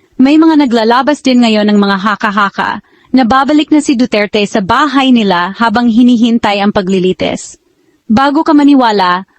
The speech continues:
alamin muna kung paano gumagana ang proseso sa I C C. Anong ibig sabihin ng interim release? Sino ang nagdedesisyon? At ano ang mga kondisyon na puwedeng ipataw? Sa susunod na dalawang minuto,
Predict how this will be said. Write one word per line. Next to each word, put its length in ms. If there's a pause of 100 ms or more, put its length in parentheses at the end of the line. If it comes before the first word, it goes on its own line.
(160)
alamin 480
muna 400
kung 160
paano 400
gumagana 640
ang 80
proseso 560
sa 240
I 80
C 240
C. 100 (720)
Anong 320
ibig 240
sabihin 480
ng 80
interim 400
release? 640 (300)
Sino 400
ang 160
nagdedesisyon? 1040
At 160
ano 400
ang 80
mga 320
kondisyon 640
na 80
puwedeng 480
ipataw? 560 (380)
Sa 180
susunod 480
na 80
dalawang 480
minuto, 480